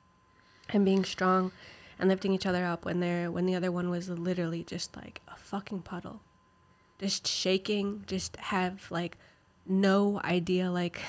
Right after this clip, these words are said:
<laughs> what life is, questioning everything. And I think, like, looking back at that and just being able to even just talk about it, although, like, we're both very <laughs> still emotional about it, this whole thing,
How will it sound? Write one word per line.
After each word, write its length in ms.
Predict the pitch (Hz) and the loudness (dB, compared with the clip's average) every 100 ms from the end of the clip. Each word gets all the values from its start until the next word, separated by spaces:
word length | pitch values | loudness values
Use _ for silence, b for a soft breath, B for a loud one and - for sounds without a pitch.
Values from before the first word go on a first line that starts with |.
| - - | -12 -16
<laughs> 260 | - - | -20 -6
what 180 | - 190 | 2 4
life 240 | 185 190 - | 4 0 -2
is, 320 | - 208 - | -8 -8 -8
questioning 500 | - 196 - 208 190 - - - | 2 4 4 4 4 2 -6 0
everything. 760 | 214 220 214 - - - 208 - | 2 4 2 2 -4 -6 -8 -4
And 160 | - 190 | 2 4
I 60 | 190 | 4
think, 280 | 202 190 | 2 2
like, 300 | 180 180 175 B B B B B B B - | 2 2 0 B B B B B B B 0
looking 440 | 185 214 226 202 | 4 6 6 4
back 280 | 180 180 196 | 4 2 2
at 200 | 185 165 | 0 0
that 400 | 147 175 220 - - | 0 0 0 -4 0
and 160 | 185 175 | 2 2
just 180 | 175 | 0
being 160 | - 185 | 0 2
able 200 | 180 180 | 2 0
to 260 | - 175 156 | -2 -4 -2
even 300 | 202 196 180 | -2 0 0
just 200 | 190 - | -2 -4
talk 240 | - 196 220 | -2 -2 0
about 220 | 220 214 | 0 2
it, 80 | 226 | 2
although, 280 | 185 190 190 | 4 6 6
like, 180 | 180 170 | 4 4
we're 80 | 185 | 2
both 220 | 190 185 | 4 2
very 220 | 190 196 | 2 2
<laughs> 160 | 196 - | 2 2
still 180 | 214 208 | 4 4
emotional 440 | 175 180 190 240 | 4 2 2 0
about 220 | 233 240 240 | 4 4 4
it, 100 | 233 | 0
this 140 | 180 | -2
whole 200 | - 202 | 2 2
thing, 280 | 196 196 214 | 2 2 0